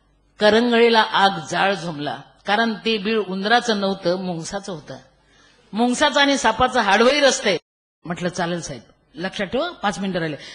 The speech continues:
मी असं केलं ना की दोन मिनिटं राहिले. म्हटलं, "चालेल साहेब." मी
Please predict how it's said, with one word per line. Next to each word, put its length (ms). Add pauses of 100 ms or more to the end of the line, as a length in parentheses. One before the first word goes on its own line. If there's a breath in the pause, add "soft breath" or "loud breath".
मी 120
असं 200
केलं 240
ना 60
की 100
दोन 220
मिनिटं 220
राहिले. 320
म्हटलं, 240
"चालेल 300
साहेब." 220 (240 loud breath)
मी 120